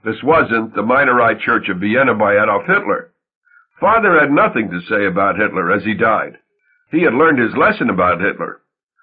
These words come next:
One of the ten greatest paintings in the world, as far as he was concerned, was Crucifixion in Rome by John Reddig, which he had bought for a song in Holland during his student days. It now hangs in the Cincinnati Art Museum.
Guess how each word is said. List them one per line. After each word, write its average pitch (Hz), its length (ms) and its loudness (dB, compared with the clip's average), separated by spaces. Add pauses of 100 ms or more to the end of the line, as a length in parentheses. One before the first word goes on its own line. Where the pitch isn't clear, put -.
(280)
One 233 240 2
of 208 100 2
the 160 160 0
ten 160 220 2
greatest 131 420 0
paintings 123 380 -2
in 101 120 -2
the 92 80 -2
world, 127 320 2
as 92 140 -4
far 104 260 2
as 101 100 -4
he 196 120 -2
was 175 180 -4
concerned, 98 640 -6 (320)
was 101 180 -6
Crucifixion 175 720 -2
in 113 120 2
Rome 120 320 4
by 107 180 2
John 123 360 0
Reddig, 139 340 2 (500)
which - 200 -14
he 113 140 -2
had 101 180 -2
bought 131 240 2
for 104 120 -2
a 95 160 -4
song 151 280 2
in 101 80 -2
Holland 117 420 0
during 113 240 0
his 107 160 -4
student 165 340 -4
days. 87 280 -6 (520)
It 73 80 -12
now 143 240 2
hangs 110 320 -2
in 101 80 -6
the 92 120 -4
Cincinnati 117 560 -2
Art 170 240 2
Museum. 101 560 -4